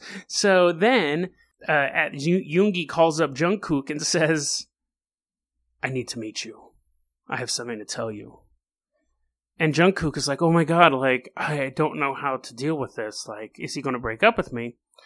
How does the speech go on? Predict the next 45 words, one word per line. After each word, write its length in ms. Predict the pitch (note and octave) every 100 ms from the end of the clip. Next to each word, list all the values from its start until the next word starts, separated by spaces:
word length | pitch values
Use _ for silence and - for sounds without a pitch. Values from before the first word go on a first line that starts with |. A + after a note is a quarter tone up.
| - _ _ _ -
Uh, 80 | F#3+ F#3 - -
guys, 260 | D#3+ B2+
and 120 | D#3+
I'm 60 | D#3+
sparing 500 | - - C#3+ B2+ A#2+
you, 120 | A2
like, 220 | G#2+ G2+ - E3+
two-thirds 540 | - F#3 C#3+ C3+ A2 A#2
of 80 |
the 60 | G#2
story. 480 | - - G#2 G#2 -
I 60 | E3
don't 160 | D4+
even 100 | C4
know 80 | G3+
why 180 | E3+ D3
I'm 80 | B2+
explaining 400 | - D3+ B2+ B2+
this 220 | F#3 -
<laughs> 80 | -
much 160 | -
of 160 | C#3+ C3+
it, 140 | D3+
but 100 | -
anyways, 380 | B3 A#3 G3+ F#3+ - - -
so 320 | - A#3 F#3+ F3+
I, 220 | D#3+ D#3+
the 220 | E3+ D#3
f-, 140 | - - -
first 280 | - A#3+ -
two-thirds 360 | - F#3+ F#3 D#3+
of 60 |
the 20 | D#3
story 320 | D3+ C3+ B2+
was 160 | A#2+
them 280 | - C#3+ C3+
meeting 540 | C3+ C#3 A#2 F#2+ G2 - _ _ _ _ _
and 200 | - B2
a 40 | B2
bunch 300 | B2+ C#3+ -
of, 80 | C3+
like, 280 | B2+ A#2+ A#2+
gay, 360 | B2+ A#2+ A#2+ B2
gay 180 | B2+ A#2
sex. 460 | - A#2 A2 -